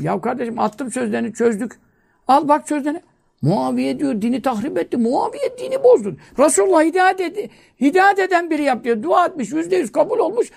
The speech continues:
Resulullah sallallahu aleyhi ve sellem Hadi, Mehdi diye, e, dua etti. Tirmizi hadisinde geçen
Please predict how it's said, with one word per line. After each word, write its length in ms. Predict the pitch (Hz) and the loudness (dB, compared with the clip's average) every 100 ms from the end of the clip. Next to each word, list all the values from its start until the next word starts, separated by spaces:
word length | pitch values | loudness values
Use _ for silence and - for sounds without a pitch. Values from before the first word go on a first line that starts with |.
| _ - 262 | _ -2 0
Resulullah 360 | 247 381 640 | 0 4 4
sallallahu 280 | - 494 453 | 4 0 0
aleyhi 260 | 240 240 220 | -2 0 -2
ve 40 | |
sellem 80 | 151 - _ | -4 -14 _
Hadi, 540 | - 247 320 339 403 392 | 0 4 4 6 4 4
Mehdi 520 | 285 277 - 440 403 | 2 0 -2 -6 -2
diye, 300 | 320 214 151 _ _ - | 0 0 -2 _ _ -10
e, 320 | 339 240 196 | -2 -2 2
dua 200 | 262 330 | 4 4
etti. 220 | 330 254 | 2 -4
Tirmizi 380 | - 254 285 330 | -2 0 2 2
hadisinde 460 | 359 330 226 277 240 | 0 0 -6 0 0
geçen 400 | 220 208 208 | 0 0 -2